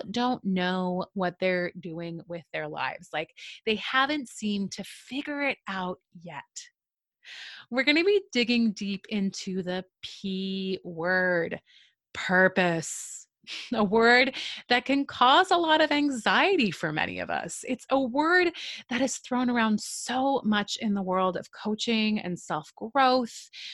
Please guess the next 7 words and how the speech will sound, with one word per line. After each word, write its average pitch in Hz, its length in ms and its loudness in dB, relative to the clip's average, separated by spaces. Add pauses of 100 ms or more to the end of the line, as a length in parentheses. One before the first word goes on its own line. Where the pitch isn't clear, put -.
(140)
right? 220 340 4
Find 233 540 -2
your 247 120 2
purpose, 233 640 -2
pursue 262 640 -4
your 240 200 0
purpose, 226 800 0